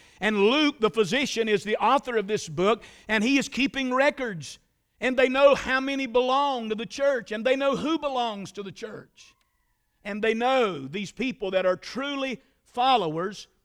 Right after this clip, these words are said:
of Jesus Christ. Do you know that we don't know? Do you know that most of us don't even know who belongs to this church and who doesn't belong to the church? The only thing we got an idea of is who's here visually,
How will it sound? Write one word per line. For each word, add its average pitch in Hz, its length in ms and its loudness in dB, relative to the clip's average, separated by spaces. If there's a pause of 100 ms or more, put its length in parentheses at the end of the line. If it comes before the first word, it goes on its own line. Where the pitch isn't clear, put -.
(320)
of 202 180 -4
Jesus 220 480 -8
Christ. 240 540 -8 (100)
Do 151 80 -6
you 233 140 -4
know 247 220 0
that 190 180 -6
we 214 180 -6
don't 247 280 -6
know? 247 420 -6 (720)
Do 151 80 -6
you 262 100 -4
know 269 160 4
that 208 180 0
most 226 340 -2
of 226 120 0
us 247 220 -2
don't 226 400 -4
even 220 380 -4
know 233 500 -2 (760)
who 254 340 -4
belongs 208 580 -2
to 233 100 -6
this 233 180 -8
church 247 380 0
and 196 120 -6
who 208 120 -6
doesn't 202 460 -2
belong 240 280 0
to 233 60 -8
the 214 80 -8
church? 233 320 -2
The 202 100 -6
only 240 160 -2
thing 233 260 -6
we 233 120 -4
got 233 160 2
an 226 100 -2
idea 233 360 0
of 233 220 0
is 190 160 -6
who's 220 220 -6
here 233 180 -4
visually, 254 600 -4